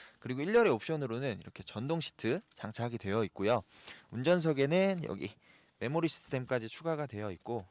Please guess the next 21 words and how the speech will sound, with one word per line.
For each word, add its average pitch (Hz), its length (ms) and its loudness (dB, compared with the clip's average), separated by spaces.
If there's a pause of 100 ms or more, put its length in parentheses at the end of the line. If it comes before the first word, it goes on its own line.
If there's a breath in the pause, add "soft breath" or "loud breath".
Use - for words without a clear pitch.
메모리 110 340 -4
시스템도 107 640 -4
잘 - 180 -14
작동해주고 92 580 -6
있네요. 104 420 0 (1300 loud breath)
네, 110 120 -2
접이식 202 460 0
미러도 156 540 6
뭐 92 120 0
잡소리가 143 520 2
난다거나 104 600 2
혹은 131 320 -6
뭐 92 160 -6
작동을 110 400 -4
안 90 100 2
한다거나 104 460 0
하지 135 160 -2
않고 101 380 -2 (420 loud breath)
잘 98 100 -4
작동해주고 95 580 -6
있습니다. 92 580 0